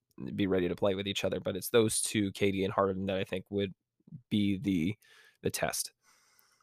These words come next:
Uh, this is an interesting landing spot for me, just because you really,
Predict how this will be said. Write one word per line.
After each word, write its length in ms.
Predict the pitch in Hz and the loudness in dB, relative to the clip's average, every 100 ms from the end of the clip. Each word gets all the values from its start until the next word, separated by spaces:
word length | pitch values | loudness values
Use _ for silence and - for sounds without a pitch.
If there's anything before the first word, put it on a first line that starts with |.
| _ | _
Uh, 80 | - | 8
this 120 | 156 | 10
is 60 | 196 | 12
an 80 | 175 | 10
interesting 380 | 156 147 131 113 | 10 6 6 8
landing 300 | 117 113 107 | 10 8 4
spot 280 | - 98 | 4 2
for 120 | - 104 | 4 0
me, 120 | 101 | 0
just 220 | 135 - | -2 -2
because 200 | 139 113 | 2 4
you 140 | 110 | 4
really, 300 | 113 165 127 | 4 4 4